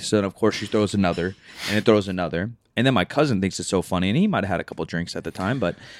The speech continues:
he comes over and he's like, "All right," and he does his head.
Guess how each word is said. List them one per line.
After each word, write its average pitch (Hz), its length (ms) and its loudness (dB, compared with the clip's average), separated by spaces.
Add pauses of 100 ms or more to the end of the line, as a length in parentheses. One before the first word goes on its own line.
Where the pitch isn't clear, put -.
(120)
he 202 200 2
comes 139 240 2
over 117 180 8
and 131 60 4
he's 123 100 0
like, 120 120 0
"All 156 120 10
right," 185 340 8
and 113 220 -6
he 131 160 2
does 131 160 8
his 98 160 2
head. 127 480 2